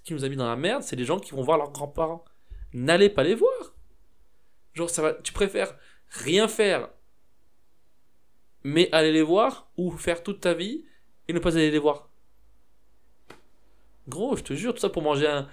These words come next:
un gratin. Ah, moi, moi, il faut même pas manger maintenant. Tout ça pour... Euh, je te jure, euh, « Ouais, mamie, on est trop proches, on a jamais, » ça va. Mi-, ah oui.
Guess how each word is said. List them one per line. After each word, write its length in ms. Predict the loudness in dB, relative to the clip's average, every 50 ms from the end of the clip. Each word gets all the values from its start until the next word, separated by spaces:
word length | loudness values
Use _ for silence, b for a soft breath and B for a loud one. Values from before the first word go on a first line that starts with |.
| B B B B -4
un 100 | -2 0
gratin. 500 | 4 4 4 4 4 2 0 0 -2 -10 -20 -20 -20 -20 -20 -20 -20 -20 -20 -20 -20 -20 -20 -20 -20 -20 -20 -20 -20 -20 -20 -20 -20 -20 -20 -20 -20 -20 -20 -20 -20 -20 -20 -10 -4
Ah, 180 | -2 0 0 0
moi, 240 | 2 2 4 4 4 4 2 2
moi, 100 | 2 0
il 40 | -2
faut 80 | -2 -4
même 120 | -6 -2
pas 160 | 2 2 2
manger 220 | 2 2 0 0 -2
maintenant. 240 | -2 -4 -6 -10 -14 -18 -20 -20 -20 -20 -20 -20 -20 -20 -20 -20 -20 -20 -20 -20 -18 -2
Tout 60 | 2
ça 100 | 2 2
pour... 280 | 2 0 0 2 4 4
Euh, 240 | 4 4 2 B B B B B B B B B B B B B B -20 -20
je 120 | -20 -12
te 120 | -8 -6 -6
jure, 400 | -4 -4 -4 -4 -4 -6 -8 -12 -16 -18
euh, « 320 | -18 -18 -18 -18 -18 -18 -20 b b b b b b b -20 -18 -12
Ouais, 220 | -6 -2 0 0 2
mamie, 400 | 2 0 -2 -2 -2 -4 -4 -4
on 80 | -4
est 60 | -4
trop 260 | -6 -6 -2 -2 -2 -2
proches, 460 | -2 -2 -2 0 0 0 -2 -4 -6
on 40 | -4
a 40 |
jamais, » 280 | -4 -4 -4 -4 -4 -4 -4 -4 -6 -6 -6 -6 -6 -6 -8 -10 -6
ça 160 | 0 4 6
va. 300 | 6 6 4 0 -8 -20 -20 -20 -20 -20 -20 -20 -20 -20 -20 -20 -20 -20 -20 -20 -20 -20 -20 -20 -20 -20 -20 -20 -20 -20 -20 -20 -20 -20 -20 -20 -20 -20 -20 -20 -20 -20 -20 -20 -20 -20 -20 -20 -18
Mi-, 220 | -16 -16 -16 -8 -4
ah 100 | 0 0
oui. 320 | 0 0 0 -4 -8 -12